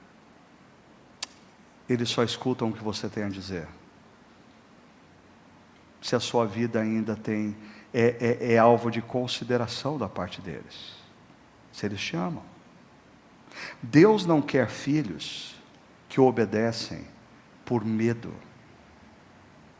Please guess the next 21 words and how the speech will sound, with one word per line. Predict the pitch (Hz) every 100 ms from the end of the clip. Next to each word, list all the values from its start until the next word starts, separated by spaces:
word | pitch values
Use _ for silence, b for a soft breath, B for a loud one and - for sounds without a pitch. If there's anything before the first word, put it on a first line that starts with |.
| -
Apesar | 113 127 110 107 110
de | 120
eu |
ter | 117 123
dito | 107 113 113
que | 113
tem | - 120
faltado | 117 120 - 107 123
medo. | 131 110 95 76 - - - - - - - - - - b b -
Eu | 127
creio | 127 131 135 139
que | -
Deus | 117 120 143 156 143 - - -
deseja | 127 113 95 117 113 107
filhos | - - 107 90 - - - - - - - - - - - - - - - - -
que | -
o | 123
obedecem, | 113 101 101 98 - - 82 - - - - - - - - -
porque | - 110 -
o | 107 104
amam. | 95 92 85 69